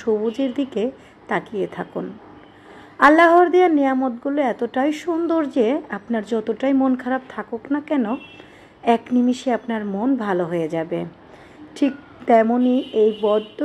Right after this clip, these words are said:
ঢাকার শহরে স্বস্তি ফিরে পাওয়ার মতো একটি জায়গা হচ্ছে হাতির ঝিল। এখানে প্রতিদিন বিকেলবেলা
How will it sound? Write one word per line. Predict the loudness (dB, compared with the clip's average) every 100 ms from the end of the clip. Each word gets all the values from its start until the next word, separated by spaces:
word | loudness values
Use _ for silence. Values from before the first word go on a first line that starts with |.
| -6
ঢাকার | -6 -6 -6 -6
শহরে | -6 -4 -2 0 -2 -4 -12 -20 -20 -18
স্বস্তি | 2 4 4 2 -4
ফিরে | 0 0 0 2
পাওয়ার | 2 2 2
মতো | 0 -2 -4
একটি | -4 -6 -2
জায়গা | -2 -2 -2
হচ্ছে | -2 -4 -8 -8 -6 -4
হাতির | -2 -4 -4 -10 -8
ঝিল। | -8 -8 -14 -20 -20 -20 -18 2
এখানে | 4 4 2 2 2 -2 -2
প্রতিদিন | 2 2 2 -4 -2 -2 0
বিকেলবেলা | 0 -2 0 0 0 -2 0 0